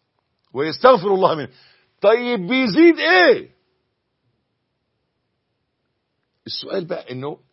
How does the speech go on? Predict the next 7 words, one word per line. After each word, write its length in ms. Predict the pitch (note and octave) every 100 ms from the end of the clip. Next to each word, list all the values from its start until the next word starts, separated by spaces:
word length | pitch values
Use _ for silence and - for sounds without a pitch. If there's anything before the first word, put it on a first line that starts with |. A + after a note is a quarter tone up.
| _ _ _ _ _
الزيادة 600 | B2 G2+ A2+ D#3 G#3 F3
دي 220 | C3 B2
إيه؟ 300 | A#2 A#2 E2+ C#2+ _ _
يعني، 200 | E2+ E2+
بيرتفع 520 | G2 G2+ - D#3 C3 G2+
إيه؟ 340 | - G#2 D2+ _ _ _ _ _ _ _ _ _ _ _ _ _ _ _ _ _ _ _ _ _ _ _ _ _ _ _ -
"ومن 280 | G2 G2